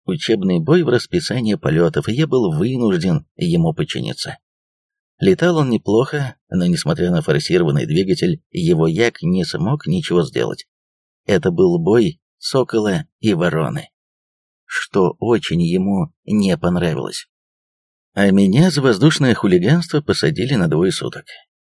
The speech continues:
Полк награждали в Кремле, а я сидел на губе. К ним на огонек после награждения заходил на несколько минут сам, А я в это время вместе с Василием Сталиным печатал строевым на плацу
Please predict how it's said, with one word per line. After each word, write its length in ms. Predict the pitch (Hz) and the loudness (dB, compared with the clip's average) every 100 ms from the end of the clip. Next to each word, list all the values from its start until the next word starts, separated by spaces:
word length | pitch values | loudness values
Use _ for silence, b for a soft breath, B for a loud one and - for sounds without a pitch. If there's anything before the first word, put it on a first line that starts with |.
| _ - | _ -2
Полк 340 | 104 135 117 | 0 2 0
награждали 640 | 92 90 90 82 104 117 | 0 2 0 0 2 2
в 80 | - | 0
Кремле, 420 | - 82 85 135 | -2 0 2 0
а 40 | 113 | 0
я 220 | 101 110 | 0 -2
сидел 500 | - 85 78 101 113 | -2 -4 0 0 2
на 140 | 92 | -2
губе. 380 | 80 139 - - _ _ _ _ _ _ _ - | -2 -4 -6 -10 _ _ _ _ _ _ _ -4
К 100 | 85 | 0
ним 300 | 107 170 160 | 4 4 4
на 100 | 127 | 0
огонек 480 | 98 98 131 170 - | 2 2 2 2 0
после 240 | 139 107 | 0 0
награждения 680 | 208 185 175 147 160 156 107 | 2 2 2 2 0 0 -4
заходил 480 | 85 87 101 156 147 - | -2 -4 -2 -4 -4 -2
на 120 | 85 | 0
несколько 380 | 98 147 - 76 | 0 -2 -2 0
минут 280 | 78 110 | 2 0
сам, 460 | - 80 85 87 78 _ _ _ _ _ | -2 -2 0 0 -2 _ _ _ _ _
А 80 | 80 | -2
я 240 | 80 113 | 2 2
в 40 | 160 | 0
это 200 | 139 123 | -2 -2
время 420 | 120 120 90 80 _ | 0 -2 -4 -8 _
вместе 460 | - 85 170 165 82 | -4 0 0 0 -2
с 80 | - | 0
Василием 420 | 82 85 80 76 | 0 0 0 0
Сталиным 640 | 73 - 165 160 147 107 _ _ _ _ _ _ _ | -2 0 0 2 0 0 _ _ _ _ _ _ _
печатал 640 | 104 85 - 175 165 156 | -4 -2 2 2 4 2
строевым 640 | 123 - 110 101 101 160 151 | 2 -2 0 2 2 2 2
на 140 | 104 | 2
плацу 640 | - 95 82 - 147 160 | 2 2 0 0 0 0